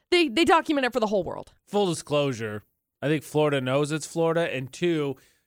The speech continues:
Speaker 2: you also get a little bit of credibility when you rag on yourself for all the dumb stuff you do. It's like, "Look, we do it to ourselves too." And you're
Speaker 1: Mm-hmm.
Speaker 2: like, "Eh, eh, you got us."
Speaker 1: Darn it.
Speaker 2: That being said, what's today's version of stupid? Two headlines, please.
Speaker 1: Okay.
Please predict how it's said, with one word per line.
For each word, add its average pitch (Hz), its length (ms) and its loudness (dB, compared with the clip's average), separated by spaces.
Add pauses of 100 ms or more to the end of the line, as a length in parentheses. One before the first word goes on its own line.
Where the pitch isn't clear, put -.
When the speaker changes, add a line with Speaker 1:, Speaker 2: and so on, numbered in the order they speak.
Speaker 2:
you 185 100 0
also 196 200 -2
get 196 120 0
a - 20 0
little 180 180 2
bit 175 120 0
of 170 80 -6
credibility 160 560 0
when 156 160 -2
you 139 100 -4
rag 135 260 0
on 143 120 -2
yourself 143 340 -2
for 147 100 -2
all 143 120 2
the 135 80 -6
dumb 143 240 -2
stuff 139 300 -2
you 156 120 0
do. 175 160 0
It's 170 100 -2
like, 165 120 0
"Look, 160 200 0
we 170 120 -2
do 220 180 0
it 185 80 -2
to 175 60 0
ourselves 151 560 0
too." 135 240 -2
And 120 80 -6
you're 120 80 -6 (100)
Speaker 1:
Mm-hmm. 254 60 -2 (160)
Speaker 2:
like, 165 260 -6
"Eh, 165 160 0
eh, 175 80 -6
you 160 140 -2
got 117 260 2
us." - 300 -8 (200)
Speaker 1:
Darn 254 260 2
it. 202 260 -6
Speaker 2:
That 170 180 -2
being 175 200 0
said, 175 260 0
what's 185 280 -2
today's 185 440 -2
version 156 340 -2
of 135 80 -8
stupid? 143 420 -4
Two 156 140 -2
headlines, 143 440 -2
please. 135 480 -4
Speaker 1:
Okay. 359 480 0